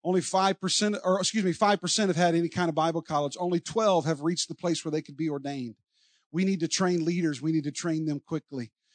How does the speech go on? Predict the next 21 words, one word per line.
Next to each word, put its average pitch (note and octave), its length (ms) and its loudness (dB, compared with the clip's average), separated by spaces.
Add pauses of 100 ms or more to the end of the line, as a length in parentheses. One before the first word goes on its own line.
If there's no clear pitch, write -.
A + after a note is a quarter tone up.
(160)
We're F3+ 120 2
believing F3+ 340 4
in F3 100 4
our D#3+ 140 4
first F#3+ 400 -4
eighteen F#3+ 400 -4
months F3 240 -2
there, E3+ 180 0
God's D#3+ 300 -2
gonna F3 160 -2
help E3 180 0
us D#3+ 140 -6
to D3+ 160 -6 (200)
train F3+ 320 -2
and E3 120 0
equip D#3+ 320 -8
a - 20 -10
thousand D#3+ 560 -8
pastors C#3+ 460 -10
and B2 80 -10
leaders. A2+ 460 -12